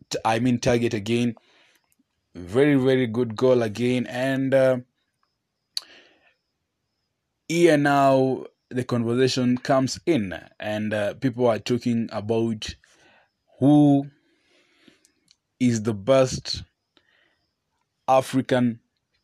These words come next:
player in the Premier League. And people are asking, is Salah the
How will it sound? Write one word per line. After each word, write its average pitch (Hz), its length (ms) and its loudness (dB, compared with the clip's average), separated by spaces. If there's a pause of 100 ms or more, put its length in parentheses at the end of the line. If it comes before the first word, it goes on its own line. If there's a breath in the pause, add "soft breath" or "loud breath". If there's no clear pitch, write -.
(180)
player 123 480 2
in 110 160 -6
the 107 140 -8
Premier 185 400 -2
League. 80 340 -8 (800)
And 120 340 -4
people 147 320 0
are 127 340 -2
asking, 117 600 -10 (500 loud breath)
is 110 260 -8
Salah 127 600 0 (760 soft breath)
the 110 140 -10